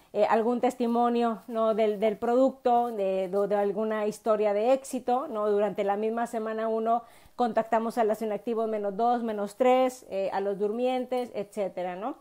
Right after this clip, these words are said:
Eh, a los socios nuevos asegurarnos también que les llegó su caja, que les llegó su pedido, eh, este, que se entiende, a lo, eh, que el, la, la factura la entienden, la fecha de pago, son muchos detallitos que tenemos que estar cuidando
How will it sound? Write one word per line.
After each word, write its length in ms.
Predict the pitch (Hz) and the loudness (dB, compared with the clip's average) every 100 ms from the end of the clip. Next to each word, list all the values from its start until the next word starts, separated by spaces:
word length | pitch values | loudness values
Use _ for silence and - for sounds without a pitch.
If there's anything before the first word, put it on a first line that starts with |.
| _ _ - - | _ _ -20 -8
Eh, 680 | 208 208 208 208 208 202 202 | 0 4 4 4 2 0 -2
a 120 | 208 | -2
los 180 | 208 208 | 0 0
socios 300 | 233 262 247 | -2 0 2
nuevos 420 | 254 247 240 269 | 4 2 2 0
asegurarnos 800 | 285 240 208 214 214 214 233 262 | 0 -4 -2 2 2 2 -2 -4
también 460 | 233 214 214 214 208 | -4 -2 0 0 -2
que 100 | 240 | -2
les 140 | 214 | -2
llegó 240 | 190 175 | -2 -4
su 120 | 180 185 | -8 0
caja, 500 | 247 262 262 254 247 | 4 4 4 0 0
que 120 | 196 | -4
les 100 | 180 | -6
llegó 220 | 180 185 | -6 -8
su 100 | - | -10
pedido, 680 | - 196 277 285 269 269 269 - - - | -4 0 2 4 4 4 0 -12 -20 -4
eh, 380 | 202 196 185 | 2 4 4
este, 260 | 185 - 185 | 0 -2 -4
que 180 | - 220 | 2 2
se 100 | 233 | 2
entiende, 360 | 214 233 226 202 | 0 0 0 2
a 60 | |
lo, 160 | 208 202 | 2 2
eh, 280 | - 202 202 | 0 0 0
que 260 | 226 220 214 | 2 2 2
el, 340 | 202 196 190 | 2 0 0
la, 80 | 196 | -2
la 340 | 208 196 202 | -2 -2 -2
factura 560 | 208 214 - 262 254 226 | -2 -6 -2 2 4 4
la 80 | 208 | 2
entienden, 640 | 202 262 269 262 269 262 | -2 -2 -2 0 0 0
la 80 | 214 | -2
fecha 300 | 180 214 214 | -2 -2 -2
de 80 | 196 | -2
pago, 540 | 233 269 277 269 262 | -2 -2 -2 -2 -2
son 180 | 285 277 | -2 -2
muchos 300 | 285 320 339 | -2 -2 -2
detallitos 500 | 302 247 240 247 262 | -2 -2 -4 -4 -4
que 100 | 262 | -6
tenemos 440 | 247 220 214 233 | -6 -6 -6 -8
que 80 | - | -10
estar 260 | 233 233 226 | -6 -6 -4
cuidando 520 | 240 226 220 220 277 | -2 0 0 -2 -4